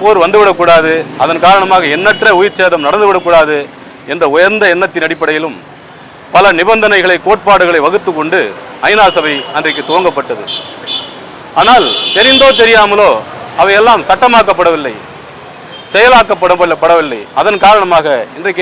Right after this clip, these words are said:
எண்ணற்ற போர்கள் ஐநா சபை துவங்கிய பின்பும் அதனுடைய குறிக்கோள் என்னவாக இருந்தாலும் கூட அந்த குறிக்கோளை நிறைவேற்ற முடியாமல் சண்டை சச்சரவுகள் அடிக்கடி நடந்து கொண்டிருக்கிறது.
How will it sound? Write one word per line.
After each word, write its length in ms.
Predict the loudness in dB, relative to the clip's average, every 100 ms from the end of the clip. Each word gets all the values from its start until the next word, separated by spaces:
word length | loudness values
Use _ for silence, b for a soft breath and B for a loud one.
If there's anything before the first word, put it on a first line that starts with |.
| -4
எண்ணற்ற 280 | -2 -2 -2
போர்கள் 320 | -2 0 -2 -4 -10 -20 -20 -8 -4
ஐநா 180 | 0 2 0
சபை 160 | -4 -4 -2
துவங்கிய 320 | 0 0 0 -2 -4
பின்பும் 320 | -6 -4 -4 -6 -18 -20 -20 -8 -2
அதனுடைய 280 | 0 0 -2 -2
குறிக்கோள் 400 | -2 2 2 2
என்னவாக 320 | 2 4 4 2
இருந்தாலும் 360 | 2 0 0
கூட 120 | 0 2 0 -2 -8
அந்த 100 | -8 -6
குறிக்கோளை 380 | -4 0 2 2
நிறைவேற்ற 360 | 2 2 2 -2 -2
முடியாமல் 400 | 0 0 0 -6 -12 -20 -20 -20 -20 -20 -4
சண்டை 240 | -2 2 0
சச்சரவுகள் 460 | 0 0 0 0 0 -2
அடிக்கடி 300 | -2 -2 -2
நடந்து 200 | -2 -4
கொண்டிருக்கிறது. 460 | -6 -8 -8 -8